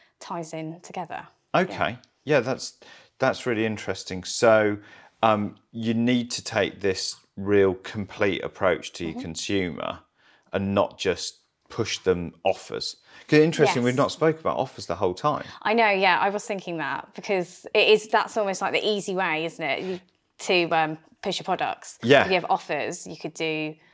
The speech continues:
Speaker 1: yeah,
Speaker 2: But
Speaker 1: diff-
Speaker 2: I, I, th-, I, I think it's a bit of a lazy way.
Speaker 1: Mm-hmm.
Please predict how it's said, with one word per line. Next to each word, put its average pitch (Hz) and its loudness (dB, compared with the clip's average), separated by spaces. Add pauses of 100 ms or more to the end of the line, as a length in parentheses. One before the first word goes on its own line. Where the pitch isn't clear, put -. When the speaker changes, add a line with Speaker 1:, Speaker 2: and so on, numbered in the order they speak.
(280)
Speaker 1:
yeah, 160 -2
Speaker 2:
But 160 8
Speaker 1:
diff- 160 4
Speaker 2:
I, 147 2
I, 165 2
th-, - -12
I, 147 -2 (1080)
I 139 4
think 147 -4
it's - -8
a 82 -14
bit - 2
of 80 -4
a 92 -2
lazy 95 -2
way. - -12
Speaker 1:
Mm-hmm. 240 -2